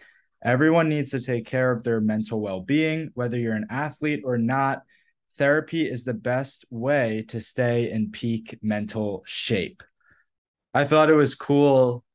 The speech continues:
to see an athletic point of view in Ted Lasso, if people have seen Ted Lasso, and how the therapeutic and mental side of the game really came to light in that show.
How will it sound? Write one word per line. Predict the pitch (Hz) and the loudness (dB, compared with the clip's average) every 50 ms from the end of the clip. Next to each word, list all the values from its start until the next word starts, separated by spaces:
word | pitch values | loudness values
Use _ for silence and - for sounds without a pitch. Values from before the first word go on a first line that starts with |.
| _ _ _ _ _ _ _ _ - | _ _ _ _ _ _ _ _ -6
to | - 127 120 | -2 -2 -2
see | 113 - - 127 123 123 123 120 | -2 -4 -2 -2 0 0 2 0
an | 117 113 113 | 0 0 -2
athletic | 113 113 120 120 123 127 127 - _ _ _ _ _ _ - 120 123 127 135 139 143 139 139 - - - _ | -2 -4 -4 -4 -4 -6 -8 -12 _ _ _ _ _ _ -6 -2 0 0 2 2 0 0 -2 -6 -14 -20 _
point | _ 139 131 127 123 120 | _ -6 -4 -2 -2 -2
of | 117 110 | -4 -4
view | 107 110 110 113 127 147 156 | -4 -4 -2 -2 -2 0 -2
in | 147 131 113 107 | -2 -2 -4 -6
Ted | - - 117 113 107 110 | -6 -6 -6 -6 -6 -6
Lasso, | 104 101 107 110 104 - 139 135 135 135 | -6 -4 -4 -6 -6 -4 -2 0 0 0
if | 123 123 | -2 -2
people | - 120 113 110 117 110 | -4 -6 -4 -4 -4 -6
have | 107 101 | -6 -6
seen | - - 107 107 101 95 | -8 -6 -6 -6 -6 -6
Ted | 92 110 104 98 | -4 -4 -4 -4
Lasso, | 98 95 95 98 98 - - 117 117 113 | -4 -6 -6 -6 -6 -4 0 2 2 2
and | 104 92 | 2 0
how | 104 104 104 101 101 95 92 - - - - _ _ _ _ - - _ _ _ | -4 -4 -4 -2 -4 -4 -6 -10 -16 -20 -20 _ _ _ _ -20 -20 _ _ _
the | - 104 107 101 95 - - - - - - - | -4 -2 0 0 -2 -4 -10 -18 -20 -20 -8 -2
therapeutic | - 135 131 127 120 123 - - 127 127 131 131 131 127 127 131 | 2 4 4 4 4 2 -2 -2 0 2 4 4 4 2 2 2
and | 117 113 110 | 2 4 4
mental | 110 113 113 110 - 120 117 117 117 113 110 101 - _ | 4 2 0 0 -2 -2 0 0 0 0 -2 -6 -10 _
side | - - - 113 110 113 110 | -14 -8 -6 -4 -4 -2 -4
of | 110 95 | -4 -6
the | 110 107 | -6 -8
game | 95 92 101 104 110 123 123 | -8 -8 -4 -2 -2 0 0
really | 117 113 110 107 104 | 0 0 0 0 -4
came | 107 - 104 101 98 92 | -6 -8 -10 -10 -10 -8
to | - 107 | -8 -6
light | 95 92 95 101 107 113 113 110 | -4 -2 0 0 0 0 -2 -2
in | 101 104 98 | -6 -6 -4
that | 98 95 92 92 92 | -4 -4 -4 -6 -6
show. | - - 107 98 95 104 120 131 131 - | -6 -4 -2 0 0 0 0 -2 -4 -8